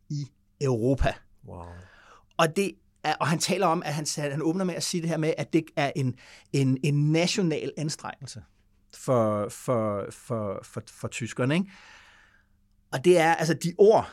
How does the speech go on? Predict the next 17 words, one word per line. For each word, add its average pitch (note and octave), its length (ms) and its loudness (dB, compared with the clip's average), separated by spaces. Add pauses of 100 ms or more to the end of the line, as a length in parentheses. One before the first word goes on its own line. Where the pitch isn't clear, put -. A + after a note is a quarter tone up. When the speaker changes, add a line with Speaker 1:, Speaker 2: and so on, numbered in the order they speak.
(500)
Speaker 1:
i E3 180 0
Bundestagen F3+ 760 4
af D3+ 80 0
en D#3 100 2
tysk G#3 340 0
kansler. - 580 -4 (800)
Altså, C#3 240 2
man, D#3 160 6 (120)
hvis C#3 160 -2
man D3+ 120 2
har D3 100 0
været D#3 280 6
i F3+ 40 2
Tyskland D#3+ 540 -4
og A#2 80 -4
har, A2+ 240 0
har, A2 140 -4